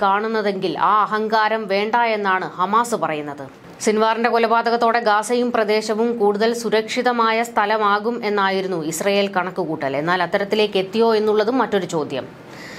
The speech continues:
സിൻവാറിന്റെ, ഏഹ്, കൊലപാതകത്തോടെ ആ പ്രദേശങ്ങളെ തങ്ങളുടെ വരുതിയിലാക്കാൻ കഴിയുമെന്നത് ഇസ്രയേലിന്റെ തെറ്റിദ്ധാരണ മാത്രമാണ് എന്നാണ് ഹമാസ് പറയുന്നത്. കാരണം സിൻവാർ അനുകൂലികൾ ഇനിയും ബാക്കിയുണ്ട് എന്ന് ഹമാസ്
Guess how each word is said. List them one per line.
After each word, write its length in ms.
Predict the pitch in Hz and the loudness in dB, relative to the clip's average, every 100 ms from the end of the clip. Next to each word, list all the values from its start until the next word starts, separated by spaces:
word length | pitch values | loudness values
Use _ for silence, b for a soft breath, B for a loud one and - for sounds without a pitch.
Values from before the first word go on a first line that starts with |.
| B | B
സിൻവാറിന്റെ, 580 | - 214 240 247 254 247 | 0 2 4 2 2 2
ഏഹ്, 400 | 277 285 190 202 | 2 2 2 2
കൊലപാതകത്തോടെ 720 | 214 208 220 214 214 214 190 | 2 2 2 0 0 2 2
ആ 160 | 175 180 | 2 2
പ്രദേശങ്ങളെ 800 | 190 202 202 202 208 196 196 220 | 2 0 0 0 0 2 2 2
തങ്ങളുടെ 340 | 202 202 226 220 | -2 0 0 2
വരുതിയിലാക്കാൻ 880 | 196 202 226 233 220 208 214 208 214 | 2 0 -2 2 2 2 0 -2 0
കഴിയുമെന്നത് 800 | 202 185 226 226 202 190 165 139 B B | -2 0 0 0 0 2 0 0 B B
ഇസ്രയേലിന്റെ 580 | 196 196 240 233 233 233 | -4 0 2 2 2 -2
തെറ്റിദ്ധാരണ 720 | 233 202 240 214 220 233 233 | 0 -2 0 0 2 2 2
മാത്രമാണ് 720 | 220 185 202 233 226 196 202 226 | 2 2 0 0 2 2 2 0
എന്നാണ് 380 | 214 208 202 | 0 2 0
ഹമാസ് 460 | 202 160 170 196 196 | 0 -2 0 0 0
പറയുന്നത്. 520 | 160 147 143 135 123 - | -2 -2 -4 -6 -6 0
കാരണം 360 | 214 214 240 233 | 2 2 0 0
സിൻവാർ 420 | 233 233 247 262 - | 0 2 2 2 0
അനുകൂലികൾ 600 | 196 226 233 240 220 240 | 0 0 0 0 2 2
ഇനിയും 640 | 240 214 226 254 277 285 | 2 0 2 2 2 2
ബാക്കിയുണ്ട് 600 | 233 220 220 247 226 220 | 2 0 -2 -2 0 0
എന്ന് 400 | 233 214 208 170 156 B B - | 0 0 0 -4 -6 B B -2
ഹമാസ് 440 | 214 208 254 | 0 2 0